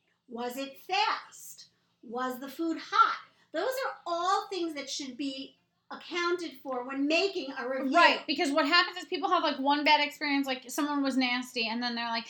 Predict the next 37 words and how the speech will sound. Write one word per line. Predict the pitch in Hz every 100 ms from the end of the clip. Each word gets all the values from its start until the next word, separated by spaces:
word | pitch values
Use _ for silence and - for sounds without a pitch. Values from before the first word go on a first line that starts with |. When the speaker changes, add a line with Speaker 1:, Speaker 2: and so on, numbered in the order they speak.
| -
Speaker 2:
"Hated | - 302 302
the | 330
whole | 311 294
thing, | 285
restaurant's | 262 254 262 262
terrible, | 262 233 233
never | 214 220
coming | 226 196
back." | 180 - _ _
Speaker 1:
Right. | 240 202 - _ _ _ _ _ _ 254
Speaker 2:
And, | 277 277
like, | 269 -
that's | 277 277 277 349
not | 339 -
how | 311 269
you | 262 240
base, | 247 233 233
like | 262 254
my | 254
mom | 269 277
said, | 349 277
you | 262
have | 269
to | -
take | - 359 349 254
the | 233
whole | 226 - 262 262 254 247 240 233 220 214 208 -
Speaker 1:
Experience. | - 392 339 226 -
Speaker 2:
experience | 254 - - 247 233 202 208
and | 214 208
rate | 233 226
it | 220 202 - - -
as | 254
a | 240
whole. | 262 262
And |
I | 254